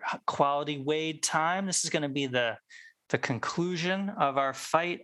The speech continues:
out on the loading dock, and it's gonna transition into this, uh,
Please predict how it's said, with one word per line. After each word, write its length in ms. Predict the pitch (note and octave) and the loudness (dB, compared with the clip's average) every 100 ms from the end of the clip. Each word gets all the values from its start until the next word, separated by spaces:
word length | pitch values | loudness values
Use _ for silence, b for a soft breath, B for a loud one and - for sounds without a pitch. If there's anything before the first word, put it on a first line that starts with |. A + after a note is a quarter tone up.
| - | 2
out 120 | D3 | 2
on 120 | C#3 | 0
the 60 | C3 | 0
loading 360 | C#3+ D#3+ E3 | 0 -2 -2
dock, 440 | D3+ D#3 F#3 - - | 2 2 0 -6 -4
and 100 | C#3+ | -2
it's 160 | B2 A#2+ | 0 -2
gonna 220 | C#3+ B2+ | -2 -2
transition 720 | A2+ - C3+ A#2+ C#3 - C#3 | -2 0 0 0 -2 0 -2
into 840 | C3 B2+ B2+ A#2+ - C3+ B2+ B2 A#2 B B B _ | -2 -2 -2 -2 -2 0 0 -4 -6 B B B _
this, 320 | - B2 - | -2 0 2
uh, 340 | B2+ A#2 A2 | 2 2 2